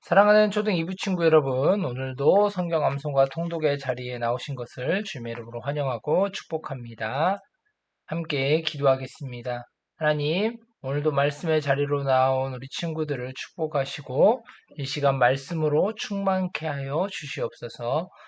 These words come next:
감사드리며 예수님의 이름으로 기도합니다. 아멘. 오늘 함께 암송할 말씀은 스가랴 구 장 구 절 말씀입니다. 우리 함께 암송해 볼게요. 시온에 따라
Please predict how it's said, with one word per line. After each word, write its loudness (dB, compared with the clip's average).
감사드리며 0
예수님의 -6
이름으로 -6
기도합니다. -6
아멘. -4
오늘 -2
함께 4
암송할 4
말씀은 0
스가랴 2
구 -14
장 -2
구 -20
절 -4
말씀입니다. -4
우리 -8
함께 -6
암송해 -6
볼게요. -2
시온에 4
따라 10